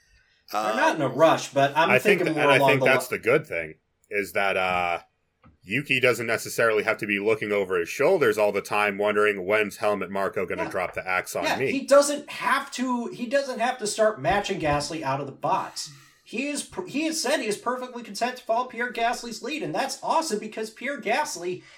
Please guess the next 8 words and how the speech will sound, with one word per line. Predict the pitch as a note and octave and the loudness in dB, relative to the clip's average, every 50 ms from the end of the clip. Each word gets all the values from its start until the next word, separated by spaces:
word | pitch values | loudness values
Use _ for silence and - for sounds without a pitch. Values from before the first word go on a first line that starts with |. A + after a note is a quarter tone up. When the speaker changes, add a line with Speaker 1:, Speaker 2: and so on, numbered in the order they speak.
| - - _ _ | -20 -20 _ _
Speaker 1:
is | _ - C4 D4 B3 | _ -2 -2 0 0
an | C#4 C4 | 0 0
effective | C4 - - A#3 B3+ B3+ - C4+ - - | -2 -2 -2 -6 -6 -4 -6 -10 -8 -6
lead | F#3+ B3 C4 - | -6 -6 -6 -4
driver | G#3 - A3 A#3 C4 B3 B3+ | -2 0 0 0 0 -2 -6
at | A#3+ - | -10 -10
this | - A#3 A3 - | -10 -10 -10 -8
team. | - B3+ C#4+ C#4+ - - | -8 -6 -6 -6 -6 -8